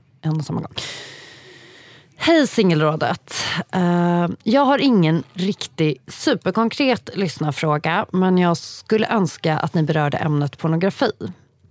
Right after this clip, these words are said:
Eh, vad det gör med förväntningar på sexet och hur mycket porr man kanske ska titta på. Jag lever just nu i en parrelation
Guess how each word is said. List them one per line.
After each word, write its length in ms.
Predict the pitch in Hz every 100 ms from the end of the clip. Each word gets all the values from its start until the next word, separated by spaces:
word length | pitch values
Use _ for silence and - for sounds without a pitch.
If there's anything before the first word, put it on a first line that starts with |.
| _ - - - - - -
Eh, 180 | 170 160
vad 160 | 196
det 60 | 202
gör 300 | 214 233 226
med 300 | 220 214 202 - _ -
förväntningar 1080 | - - 196 214 240 - 214 196 170 208 220
på 120 | 180
sexet 760 | - 156 - - 220 - - - -
och 260 | 175 - -
hur 80 | 170
mycket 320 | 202 - 185
porr 340 | - 269 147 -
man 160 | 156
kanske 240 | 151 151 -
ska 380 | - - 147 147
titta 400 | - 208 - 277
på. 280 | - - - _ - - - - - - -
Jag 180 | - 254
lever 220 | 233 196
just 320 | 185 170 - -
nu 260 | 143 147
i 100 | -
en 140 | 160 151
parrelation 1000 | 196 180 160 160 170 220 - - 107